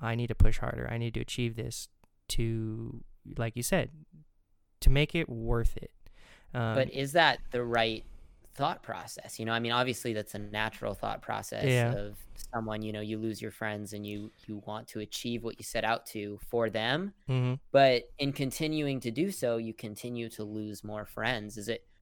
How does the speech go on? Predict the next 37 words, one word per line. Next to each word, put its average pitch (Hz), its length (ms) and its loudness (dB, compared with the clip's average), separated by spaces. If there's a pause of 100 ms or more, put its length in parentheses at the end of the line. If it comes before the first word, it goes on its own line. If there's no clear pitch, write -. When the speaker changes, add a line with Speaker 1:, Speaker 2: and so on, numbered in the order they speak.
(200)
Speaker 2:
is 143 160 4
it 135 160 2
worth 123 380 0
it 180 280 4 (460)
in 110 140 -6
the 110 140 0
end, 101 260 -2
you 101 80 -6
know? 104 260 -6 (160)
Speaker 1:
Yeah, 127 400 0
and 147 140 4
I 147 80 6
think 156 260 2 (400)
in 131 360 2
this 131 180 2
particular 127 420 0
case, 127 640 2
it 135 100 -2
got 127 220 2
to 131 100 6
a 120 60 6
point 127 320 8
where 131 100 0
it 120 60 -2
was 123 120 2
just - 240 2
too 120 220 6
far 120 380 4
to - 120 2
not 120 240 4
be 135 120 4
worth 147 220 8
it, 160 180 2
'cause 127 180 2
even 123 240 6
Neil 120 220 4
Armstrong, 117 640 2